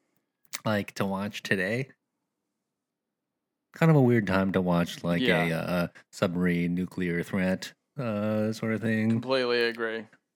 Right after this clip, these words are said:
Speaker 1: Yeah, we don't have to totally go into it, but it did definitely, it came across, I was watching it live, I was like, "Ooh, a little bit different this time around."
Speaker 2: Do you, yeah, yeah,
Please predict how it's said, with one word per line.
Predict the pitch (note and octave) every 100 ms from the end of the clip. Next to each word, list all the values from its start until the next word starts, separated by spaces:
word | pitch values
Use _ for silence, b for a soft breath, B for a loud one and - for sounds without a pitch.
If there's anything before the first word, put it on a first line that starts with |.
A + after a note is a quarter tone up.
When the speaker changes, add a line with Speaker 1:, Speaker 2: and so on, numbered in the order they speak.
| -
Speaker 1:
Yeah, | B2 F#2+ E2
we | A#2+
don't | D3+ F3+
have | D3+ -
to |
totally | B2+ B2 A#2+
go | G#2 G#2
into | A2+ C#3
it, | D3 D3 -
but | F#2 F#2
it | G2+ -
did | C3 B2+ -
definitely, | A2 - A2+ G#2 G2 G2+ G#2+
it | - -
came | A#2+
across, | A#2 - G#2+ G#2 G#2
I | G#2
was | G2
watching | G2 F#2+ G#2+
it | G#2+
live, | F#2+ F#2+ G2
I |
was | G2 G2
like, | G2+ - F3+
"Ooh, | F3+ G#2 D#2 - _ _ -
a | G#2+
little | B2+
bit | B2+ B2+
different | B2 - F#2+ - - _
this | G2+ -
time | - F2+
around." | F2+ F#2 F#2+ F#2+ G#2+ -
Speaker 2:
Do | C#3
you, | D3 E3+ F3 E3+ D#3+
yeah, | C3+ G#2 - - - _ _
yeah, | - -